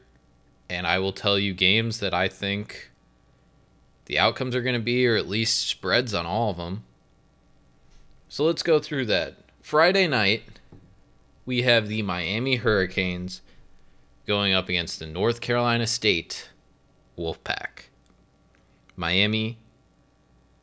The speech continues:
it's also in N C State, by the way. Miami, ten and a half point favorites. I would go Miami with the spread. You look at North Carolina State this year,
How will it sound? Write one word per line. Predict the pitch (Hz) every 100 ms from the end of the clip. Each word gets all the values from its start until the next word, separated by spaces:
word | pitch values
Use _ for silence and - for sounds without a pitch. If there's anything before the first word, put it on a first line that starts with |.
| _ _ _ -
it's | -
also | 98 - 95
in | 92 90
N | 85 78
C | 76
State, | 76 - 73 -
by | 50
the | 50
way. | 50 50 _ _ _ _ _ _ _ _ _ _ _
Miami, | 80 82 90 101 95
ten | - 95
and | 90
a | 82
half | 87 90 -
point | 85 -
favorites. | 95 98 120 127 - - - - 92
I | 92 104
would | 104 95
go | 95 92 87
Miami | 87 85 87 90 90
with | 82 82 -
the | -
spread. | - 80 53 - _ _ _ _ _ _ _ _ _ _ _ _ _ _ -
You | 90
look | 85 85
at | 98
North | 95 90 -
Carolina | 95 87 85 80
State | 76 - 104 110 117
this | 120 113 -
year, | 117 113 113 113